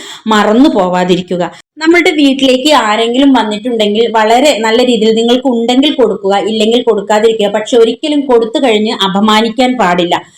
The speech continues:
ആ വ്യക്തിയെ നിങ്ങൾക്ക് ഒരു കാരണവശാലും ഭക്ഷണം കൊടുത്തതിന് ശേഷം ഭക്ഷണത്തിന്റെ മുന്നിലിരുത്തിയോ ഒരു കുഞ്ഞു കുട്ടിയെ, ഒരു മുതിർന്നവരെയോ പോലും നമ്മൾ ഭക്ഷണത്തിന്റെ മുന്നിലിരുത്തി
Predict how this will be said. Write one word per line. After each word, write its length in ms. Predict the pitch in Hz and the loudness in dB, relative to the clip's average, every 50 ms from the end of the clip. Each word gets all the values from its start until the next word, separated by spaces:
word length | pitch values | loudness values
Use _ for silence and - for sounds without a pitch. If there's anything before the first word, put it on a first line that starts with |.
| - - _ - | -20 -20 _ -4
ആ 100 | 269 302 | 0 0
വ്യക്തിയെ 560 | 330 311 277 254 262 - - 277 262 262 269 277 | 2 2 0 0 -2 -2 0 2 2 4 4 2
നിങ്ങൾക്ക് 640 | 269 247 233 220 220 220 214 - 262 277 302 277 294 | 0 -2 -2 -2 -2 -4 -4 0 0 0 0 0 0
ഒരു 200 | 208 220 226 294 | 2 2 2 2
കാരണവശാലും 640 | 330 359 320 277 240 233 233 226 226 240 220 226 226 | 2 2 2 2 2 0 -2 -2 -2 -2 -2 -2 -2
ഭക്ഷണം 380 | 220 214 214 - - 277 302 294 | -2 -4 -4 -2 0 0 2 2
കൊടുത്തതിന് 440 | 277 233 214 - 214 208 214 214 220 | 2 0 -2 -4 -6 -4 -4 -4 -2
ശേഷം 400 | - 233 208 196 202 233 269 277 - - - _ - | 0 0 0 0 2 0 0 0 -2 -8 -18 _ -6
ഭക്ഷണത്തിന്റെ 520 | 220 220 - - 262 262 262 285 262 302 | -6 -6 -2 0 0 2 2 2 4 4
മുന്നിലിരുത്തിയോ 840 | 294 269 240 233 240 262 330 339 320 254 214 - - 220 214 208 202 | 4 4 4 4 4 2 4 4 2 2 0 -4 -4 -2 0 0 0
ഒരു 480 | 190 180 190 220 247 254 254 359 381 392 359 | 0 -2 -2 0 0 0 2 0 0 0 0
കുഞ്ഞു 320 | 277 247 254 277 339 392 | 0 2 2 2 2 2
കുട്ടിയെ, 420 | 381 320 277 - 247 226 220 220 | 2 0 -2 -2 -2 -2 0 0
ഒരു 180 | 226 220 214 214 | 0 0 0 -2
മുതിർന്നവരെയോ 1040 | 214 208 196 190 202 202 185 214 233 247 254 269 262 233 214 196 196 196 208 233 | -4 -4 -6 -4 -4 -2 0 0 0 2 2 2 2 2 2 2 2 2 2 0
പോലും 340 | 240 - 214 202 196 196 196 | 0 0 -2 0 0 0 0
നമ്മൾ 300 | 196 190 196 208 262 277 208 | 0 -2 -2 0 -2 -2 -2
ഭക്ഷണത്തിന്റെ 520 | 202 185 - - - 214 208 233 226 247 | -2 -4 -4 -4 -6 -6 -4 -2 -2 -2
മുന്നിലിരുത്തി 720 | 240 226 202 190 196 208 220 226 202 - - - 277 - | -2 0 0 2 0 0 0 0 -2 -2 -2 -4 -4 -4